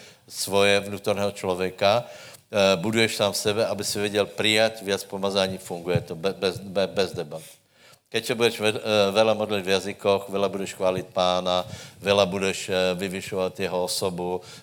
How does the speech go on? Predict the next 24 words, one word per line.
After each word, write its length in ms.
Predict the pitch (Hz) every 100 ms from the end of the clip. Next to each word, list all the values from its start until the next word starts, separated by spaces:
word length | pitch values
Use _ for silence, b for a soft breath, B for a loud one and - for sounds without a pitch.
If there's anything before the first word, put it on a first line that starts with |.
| -
vela 240 | 104 101
budeš, 420 | 98 95 95 -
eh, 440 | 95 95 95 107 95
vela 220 | 95 92
budeš 280 | 92 92 90
Boha 240 | 90 92
ctít, 480 | - - 98 95 95
budeš 300 | 104 92 87
vidět, 340 | 90 92 90 B B B B
budeš 300 | 95 113 98
vidět, 320 | 101 107 110 - - -
čo 240 | - 135
si 240 | 123 - 127
sa 400 | - 107 101 104 82
začne 400 | 87 - 90 82
menit. 240 | 78 73 _ _ _ _ _ b b -
Budeš 240 | 107 117
vidět, 320 | 113 113 117 98
že 160 | 101
začneš 400 | 110 110 110 104
chodit 480 | - 104 98 101 -
jako 480 | 104 101 - 104 107 B B
nějaký 480 | 98 104 101 101 87 - _
jiný 360 | 95 85 87